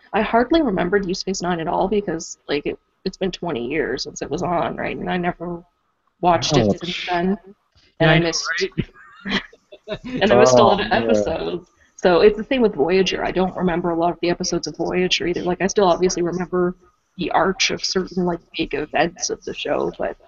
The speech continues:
Speaker 1: I'm really looking forward to watching Deep Space Nine 'cause it gets so sequential because that's kind of Deep Space Nine's appeal, right? That it gets so sequential. Although watching it kinda, like, based on, it's the same thing as when I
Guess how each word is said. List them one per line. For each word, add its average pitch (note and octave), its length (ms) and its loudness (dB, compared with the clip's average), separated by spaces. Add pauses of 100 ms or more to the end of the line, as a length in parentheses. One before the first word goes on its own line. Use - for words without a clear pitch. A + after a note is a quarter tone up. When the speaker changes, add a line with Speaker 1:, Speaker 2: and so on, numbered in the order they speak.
(300)
Speaker 1:
I'm G3 160 6
really G#3 220 10
looking G3 280 4
forward F3+ 240 -2
to F#3+ 60 -8
watching E3 300 -4
Deep E3+ 120 -18
Space F3 260 -10
Nine D#3+ 160 -10
'cause F#3 140 -6
it F3+ 80 0
gets - 180 -6
so F3 100 -4
sequential F#3 640 -2
because - 680 -8 (1300)
that's - 340 -6 (160)
kind F#3 200 0 (100)
of - 180 -14 (360)
Deep F#3 100 -4
Space E3+ 240 -2
Nine's D#3+ 180 -6
appeal, G#3 520 -4
right? - 280 -2
That F3+ 140 -2
it E3+ 60 -10
gets D#3 200 -8
so F3+ 120 0
sequential. F3 600 -4 (720)
Although G3+ 560 6
watching A3 400 0
it E3+ 180 0
kinda, G3 220 -2
like, - 400 -6 (520)
based G3 240 0
on, - 80 0
it's A#3 180 4
the B3 60 -2
same C#4+ 220 0
thing D#4 220 -2
as F3+ 180 0
when F#3 180 2
I F3+ 120 0